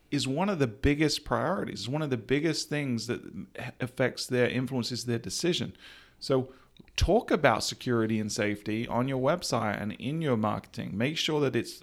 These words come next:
at the front and center. Especially, there was a recent study, I forget where it was, but they were talking about the factors that,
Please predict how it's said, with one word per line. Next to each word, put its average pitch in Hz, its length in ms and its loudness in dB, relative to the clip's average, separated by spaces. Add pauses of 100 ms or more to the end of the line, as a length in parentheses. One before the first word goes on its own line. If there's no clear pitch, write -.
at 127 200 -2
the 110 80 -4
front 127 360 0
and 104 120 -4
center. 127 320 -2 (340)
Especially, 196 480 2
there 135 100 6
was 139 140 2
a 135 60 4
recent 139 340 -2
study, 110 200 2
I - 20 0
forget 147 300 -4
where 117 140 2
it - 60 -2
was, 123 300 8
but 117 100 -4
they 117 100 4
were 113 80 2
talking 123 380 -2
about 110 300 2
the 101 60 -2
factors 117 580 -4
that, - 260 -2